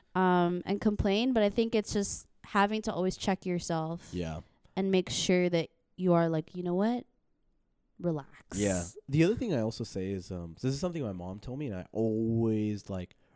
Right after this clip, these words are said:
Speaker 2: revert back to it. Whenever I'm thinking when, so if I'm complaining about something, or if I'm like,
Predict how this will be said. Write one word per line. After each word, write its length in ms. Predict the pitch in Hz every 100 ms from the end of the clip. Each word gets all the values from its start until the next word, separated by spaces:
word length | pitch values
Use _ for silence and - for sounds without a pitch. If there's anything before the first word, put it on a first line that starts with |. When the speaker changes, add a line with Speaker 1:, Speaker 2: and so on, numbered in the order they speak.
| -
Speaker 2:
revert 320 | 98 95 92
back 240 | 85 90 -
to 140 | 131
it. 100 | 170 - -
Whenever 340 | 117 147 160
I'm 140 | 151
thinking 540 | 135 127 113 120 117 107
when, 440 | 101 98 98 95 - - _ - - - _ - -
so 280 | - 113 95
if 140 | 113
I'm 140 | 131
complaining 380 | 151 135 113 110
about 240 | 104 104 -
something, 460 | 104 - 101 98
or 260 | - 95 92
if 160 | 87 104
I'm 180 | 98
like, 360 | 95 92 90